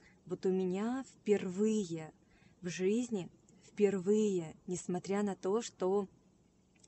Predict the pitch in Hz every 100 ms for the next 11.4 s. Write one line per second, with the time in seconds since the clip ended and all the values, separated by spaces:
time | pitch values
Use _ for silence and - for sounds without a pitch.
0 | - 185 180 196 220 208 185 208 - -
1 | 175 - 165 175 196 190 - 180 185 180
2 | - - 165 170 - - - - - -
3 | - - - - - _ _ - 180 226
4 | 226 208 208 226 247 185 190 196 202 196
5 | - - 202 - 240 254 202 180 - _
6 | _ _ _ _ _ _ _ _ - 180
7 | 196 190 - - 208 214 233 240 - 175
8 | 165 - _ - 160 180 - - - 196
9 | 196 - - 175 175 160 190 185 165 -
10 | - 208 226 - - - 175 165 180 156
11 | 175 196 208 175